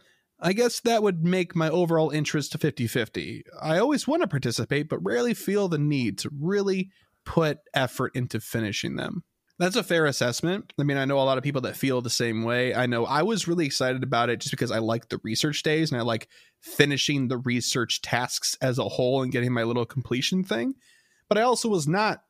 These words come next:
super turned off by the idea of it being Meowth. Um, and I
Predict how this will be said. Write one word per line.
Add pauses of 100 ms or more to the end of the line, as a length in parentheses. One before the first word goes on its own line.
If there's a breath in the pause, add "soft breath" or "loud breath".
super
turned
off
by
the
idea
of
it
being
Meowth. (420)
Um,
and
I